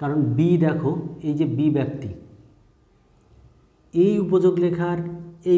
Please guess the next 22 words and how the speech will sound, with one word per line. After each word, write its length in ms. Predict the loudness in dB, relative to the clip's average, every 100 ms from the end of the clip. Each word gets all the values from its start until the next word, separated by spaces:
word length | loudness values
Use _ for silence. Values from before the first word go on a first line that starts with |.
| 4
বিন্দুতে 340 | 2 2 0 -2
ছিল, 160 | -4 -6 -8 -16 -20 _ _ _ _ _ _ _ -4
ঠিক 120 | -2
আছে, 180 | -2 -6 -10 -12 -20 -20 _ _ _
এই 120 | 4 4
বিন্দুতে 280 | 4 2 2 2
ভোগ 100 | 0 2
করলেও 200 | 2 2
যা, 80 | 0 -2 -2 0
এই 60 | 2
বিন্দুতে 260 | 2 0 0
ভোগ 100 | -2 0
করলেও 240 | 0 2 0 -6 -12 -18 -20 _ _ _ _ -6
তার 120 | -2 0
একই 140 | 0 -4
কথা, 160 | -6 -8 -8
তার 120 | -6
তো 40 | -4 -4
উপযোগ 200 | -2 -2 0
কমছে 240 | -2 -2 -4
না। 60 | -4 -10 -14 -20 -20 _ _ _ _ _ _ _ _ _ _ -10
এখন 220 | -6 0